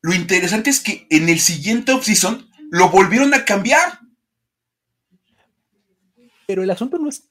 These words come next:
Speaker 2: nada más lo interesante del, de otro cambio,
Speaker 1: Ujú.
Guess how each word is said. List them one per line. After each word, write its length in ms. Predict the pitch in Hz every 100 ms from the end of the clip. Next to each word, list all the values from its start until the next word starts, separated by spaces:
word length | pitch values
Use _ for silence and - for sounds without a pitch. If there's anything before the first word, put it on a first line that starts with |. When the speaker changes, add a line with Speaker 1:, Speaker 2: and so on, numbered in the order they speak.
| -
Speaker 2:
nada 360 | 180 180 226
más 340 | 202 214 - -
lo 160 | - 160
interesante 500 | 156 143 139 160 214
del, 280 | 165 131 - -
de 260 | 123 120
otro 220 | 139 190
cambio, 240 | 208 220 -
Speaker 1:
Ujú. 360 | 156 135 127